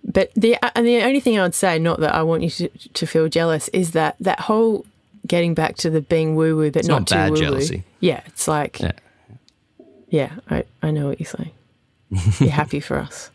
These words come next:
Speaker 2: Yes.
Speaker 1: Um, the moon stuff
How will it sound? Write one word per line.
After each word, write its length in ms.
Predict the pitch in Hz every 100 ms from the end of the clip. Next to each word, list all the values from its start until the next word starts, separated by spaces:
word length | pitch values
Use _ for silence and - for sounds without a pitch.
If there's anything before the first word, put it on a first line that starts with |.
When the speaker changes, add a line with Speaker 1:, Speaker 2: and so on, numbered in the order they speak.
| _ _ - - - - - _ - -
Speaker 2:
Yes. 320 | 113 - -
Speaker 1:
Um, 360 | 180 180 180 - _ _ _ _ _ _ _ _ _ _ _ _ _ _ -
the 200 | 208 196
moon 440 | 196 196 202 220 226
stuff 540 | - 151 143 - -